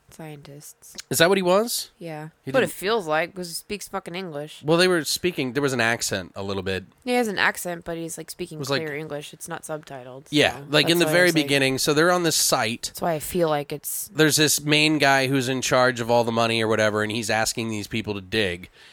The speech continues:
Speaker 2: And he comes in and he brings a soil sample, and when he finds a soil sample, it's essentially just nothing but sawdust. So they drill, like, sixty-five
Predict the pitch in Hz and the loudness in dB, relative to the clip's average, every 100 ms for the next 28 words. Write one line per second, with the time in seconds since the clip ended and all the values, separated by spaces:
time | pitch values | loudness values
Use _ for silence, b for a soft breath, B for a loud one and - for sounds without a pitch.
0 | - 110 110 165 160 139 147 139 123 135 | -6 -4 0 2 2 4 4 2 0 0
1 | 139 120 - - 180 190 143 - 120 110 | 0 -2 -2 4 6 6 4 2 0 0
2 | 104 107 113 113 110 127 131 120 156 165 | 0 2 2 0 0 0 0 2 2 2
3 | 131 127 175 180 156 - 123 113 117 117 | 2 0 4 4 4 2 0 0 -2 0
4 | 117 - 156 147 135 123 107 123 - 123 | -2 0 0 0 -2 -2 0 -2 0 0
5 | 123 135 120 110 110 98 - _ _ - | 0 -2 -2 0 -2 -6 -20 _ _ -6
6 | - 196 190 113 95 80 - - - _ | 4 6 6 4 -2 -2 -6 -6 -18 _
7 | _ - 131 120 110 131 170 180 147 123 | _ -2 2 2 2 4 6 8 6 4
8 | 120 104 - - 170 - - 165 156 143 | 2 2 -2 2 0 0 -2 -2 -2 -2
9 | - 147 151 151 151 135 - - - | 0 2 2 2 0 -2 -10 -14 -18